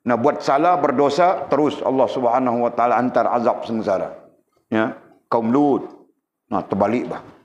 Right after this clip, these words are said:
bumi. Ya, kaum Ad, kaum Samud, kaum Madian. Semua hancur.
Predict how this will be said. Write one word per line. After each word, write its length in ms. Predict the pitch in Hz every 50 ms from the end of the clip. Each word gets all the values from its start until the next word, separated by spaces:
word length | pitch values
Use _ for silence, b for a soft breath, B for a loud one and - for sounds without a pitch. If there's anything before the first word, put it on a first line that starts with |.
| _ -
bumi. 240 | 117 113 110 107 90 - - _ _ - - - _ - - - _ _ - - -
Ya, 200 | - 98 101 101 101 - - - - - -
kaum 160 | 131 131 131 -
Ad, 360 | - 160 170 170 156 131 110 - - - - - - - - - - - - - - - - - - - - _ -
kaum 240 | - 143 143 156 156
Samud, 560 | 139 - - 151 151 170 175 180 170 - -
kaum 200 | - - 156 156
Madian. 640 | 156 160 156 143 135 165 180 170 165 143 113 90 - - - - - _ _ _ _ _ _ _ - _ _ _ - - _ _ _ _ _ -
Semua 240 | - 160 165 165 180
hancur. 320 | 185 175 185 123 82 -